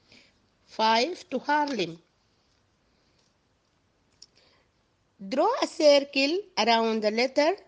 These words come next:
of the correct answer. Number one, Dash wrote a note and pushed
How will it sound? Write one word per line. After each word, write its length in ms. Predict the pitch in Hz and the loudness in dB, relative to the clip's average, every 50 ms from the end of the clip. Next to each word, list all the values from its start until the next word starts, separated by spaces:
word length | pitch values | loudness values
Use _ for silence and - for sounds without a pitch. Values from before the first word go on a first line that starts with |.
| _ - | _ -12
of 140 | - 190 190 | -12 -10 -8
the 100 | 202 214 | -8 -8
correct 500 | 190 - 202 196 208 226 254 - - - - | -6 -6 -6 -4 -2 -2 -2 -4 -6 -8 -4
answer. 520 | 220 262 269 269 262 - - - 160 180 - _ _ _ _ - | -2 -2 -2 -2 -4 -6 -8 -10 -10 -10 -14 _ _ _ _ -12
Number 340 | 185 190 202 185 202 202 208 | -10 -10 -8 -6 -4 -4 0
one, 280 | 214 233 262 277 311 453 494 - _ _ _ _ _ _ _ _ _ _ - - - 175 190 | 2 4 4 4 4 0 -4 -8 _ _ _ _ _ _ _ _ _ _ -20 -20 -18 -6 0
Dash 640 | 208 269 311 349 381 453 440 - - - - - - _ _ _ _ _ _ _ _ _ _ _ - | 2 2 4 4 2 0 0 -2 -4 -4 -4 -6 -14 _ _ _ _ _ _ _ _ _ _ _ -10
wrote 640 | 247 254 277 269 254 226 185 165 - - _ - - _ - | 0 6 6 8 8 8 6 4 0 -6 _ -20 -20 _ -6
a 80 | 190 208 | -4 -2
note 680 | 233 240 247 254 269 277 302 349 403 392 - _ - _ _ _ _ _ _ _ _ _ _ _ _ _ _ _ _ _ _ _ _ _ _ _ _ _ - | 0 2 2 4 4 4 2 2 0 -2 -6 _ -20 _ _ _ _ _ _ _ _ _ _ _ _ _ _ _ _ _ _ _ _ _ _ _ _ _ -4
and 320 | 226 240 240 233 233 233 - | -2 0 0 -2 -4 -4 -2
pushed 420 | 285 302 339 320 - - - | -2 0 0 -2 -6 -10 -14